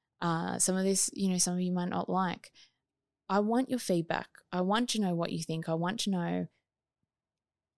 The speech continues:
I want to know how this is received by you. You are my listeners, you are my audience, you are my priority. But what I don't want to do is I don't want to pander. I don't want to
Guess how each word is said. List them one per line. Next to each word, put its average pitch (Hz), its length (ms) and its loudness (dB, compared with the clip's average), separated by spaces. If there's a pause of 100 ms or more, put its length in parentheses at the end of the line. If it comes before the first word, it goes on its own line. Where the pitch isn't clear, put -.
(120)
I 196 100 -2
want 220 180 2
to 226 40 2
know 202 160 2
how 170 220 -2
this 170 160 0
is 175 160 -2
received 180 500 2
by 165 140 -2
you. 165 340 -2
You 175 200 0
are 180 100 2
my 170 140 0
listeners, 170 420 0
you 165 80 -2
are 165 100 -2
my 165 140 -2
audience, 170 460 0
you 180 60 -2
are 175 60 -2
my 175 140 -2
priority. 175 800 0 (1040)
But 220 120 0
what 214 120 4
I 208 80 4
don't 233 380 2
want 220 140 2
to 202 60 2
do 175 480 2
is 185 140 0
I 185 100 2
don't 185 280 0
want 180 180 0
to 175 240 0
pander. 175 560 -2 (500)
I 175 60 -8
don't 220 340 0
want 220 240 -2
to 180 500 0